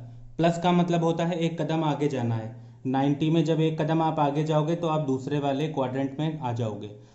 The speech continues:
और यहाँ पर sine और cosec plus के होते हैं, तो ये sine लिखा है, इसको plus का कर दो, और last में cosec लिखा है, इसको plus का कर दो। बाकी सारे लोग काहे के रहेंगे? Minus के रहेंगे, ठीक है। अब देखो नाइंटी का मतलब change ना,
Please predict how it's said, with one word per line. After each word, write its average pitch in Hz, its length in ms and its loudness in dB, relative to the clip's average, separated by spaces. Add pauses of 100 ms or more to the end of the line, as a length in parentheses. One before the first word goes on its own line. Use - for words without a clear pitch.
(100)
और 123 120 -2
यहाँ 131 240 -2
पर 160 240 -2
sine 143 400 0
और 151 220 2
cosec 135 420 -4
plus 123 220 -4
के 120 100 -8
होते 113 260 -6
हैं, 110 140 -6
तो 120 100 -8 (320)
ये 147 160 -4
sine 147 340 0
लिखा 151 220 -4
है, 160 240 -2
इसको 143 300 -6
plus 147 180 -4
का 147 140 -6
कर 135 180 -4
दो, 131 160 -6 (400)
और 123 80 -4
last 135 340 0
में 147 200 -2
cosec 135 380 -4
लिखा 147 220 -4
है, 143 200 -4
इसको 120 220 -8
plus 120 240 -6
का 117 140 -6
कर 113 180 -8
दो। 113 160 -10 (360)
बाकी 120 400 -2
सारे 139 440 -2
लोग 151 240 0
काहे 151 200 -2
के 165 140 -4
रहेंगे? 117 400 -2 (300)
Minus 120 600 0
के 131 120 -6
रहेंगे, 120 460 -4
ठीक 156 180 -4
है। 170 140 -2 (360)
अब 127 100 -6
देखो 139 340 0 (200)
नाइंटी 131 640 -2
का 160 120 0
मतलब 160 440 0
change 151 380 2
ना, 170 140 2